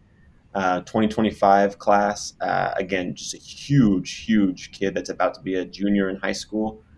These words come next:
Um, big mauler on the offensive line. I think he plays tackle primarily.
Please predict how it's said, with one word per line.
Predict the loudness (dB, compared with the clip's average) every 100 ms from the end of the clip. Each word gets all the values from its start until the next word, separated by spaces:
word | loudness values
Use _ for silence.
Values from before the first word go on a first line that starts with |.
| -8
Um, | -2 -2 -4 -2
big | 2 2
mauler | 4 6 6 6 4
on | 2 0
the |
offensive | -2 -4 -8 -6
line. | -6 -6
I |
think | -8
he | -12
plays | -10 -8
tackle | -2 -2 0 0
primarily. | 0 -4 -2 0 2 0 -2